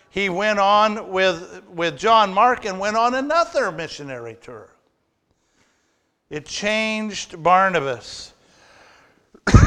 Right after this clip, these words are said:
Well, not everybody changes in the right direction, and we saw that Ananias and Sapphira lied to the Holy Spirit,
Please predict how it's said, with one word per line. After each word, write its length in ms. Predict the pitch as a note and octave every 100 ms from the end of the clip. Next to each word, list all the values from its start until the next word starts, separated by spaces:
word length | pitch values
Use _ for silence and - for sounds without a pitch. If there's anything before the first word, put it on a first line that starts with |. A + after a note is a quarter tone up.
| - B4+ -
Well, 260 | G#3+ F3 D#3+
not 240 | D#3+ F#3+
everybody 580 | F3 F3+ G3+ F#3 E3 E3
changes 540 | D3 F3+ F#3 F3+ D#3 C#3+
in 140 | E3
the 100 | D3+
right 320 | D3 E3 F3
direction, 580 | C#3 D3+ E3+ - - D#3
and 100 | D3+
we 100 | D3
saw 440 | C#3 E3+ D#3 D#3+ D#3+
that 300 | D3+ C#3+ - _ _ _ _ _
Ananias 800 | C#3+ D#3+ D#3 D3+ D#3+ F3 F3 -
and 160 | D#3+ C#3+
Sapphira 720 | - C3 - D3+ F3 E3 D3+
lied 500 | C#3+ D3 E3+ F3+ D#3+
to 100 | F3
the 140 | D3+
Holy 300 | D3 F3 E3+
Spirit, 640 | D3+ - - F3+ F#3 E3